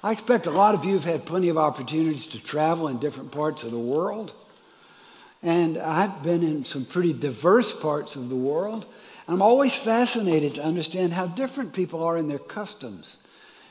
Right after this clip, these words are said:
and in the way they dress, the way they express themselves, their traditions, how they relate to one another.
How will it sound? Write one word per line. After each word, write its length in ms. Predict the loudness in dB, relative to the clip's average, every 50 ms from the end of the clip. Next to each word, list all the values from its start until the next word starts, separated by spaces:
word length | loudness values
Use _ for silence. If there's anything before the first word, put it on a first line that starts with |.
| -20 _ -12
and 340 | -8 -6 -4 -4 -4 -2 -2
in 100 | -2 0
the 100 | 0 0
way 160 | 0 0 0
they 140 | 2 2 0
dress, 560 | 0 2 2 4 4 4 4 2 0 -2 -4
the 80 | -4 -4
way 120 | -2 -2
they 100 | -2 -4
express 560 | -4 -6 -10 -12 -6 -2 0 0 0 -2 -4 -6
themselves, 680 | -6 -8 -8 -8 -8 -4 -2 -2 0 0 -2 -4 -4 -6
their 140 | -6 -6 -8 -10 -20 -20 -20 -18 -12
traditions, 680 | -8 -8 -8 -2 4 4 4 4 4 -2 -6 -8 -8 -6
how 160 | -4 -4 -2
they 140 | -2 -2 0
relate 420 | 0 0 2 4 2 2 2 0
to 80 | -6 -4
one 240 | -2 -2 -2 -2 -2
another. 420 | -2 -2 -2 -2 -2 -4 -4 -8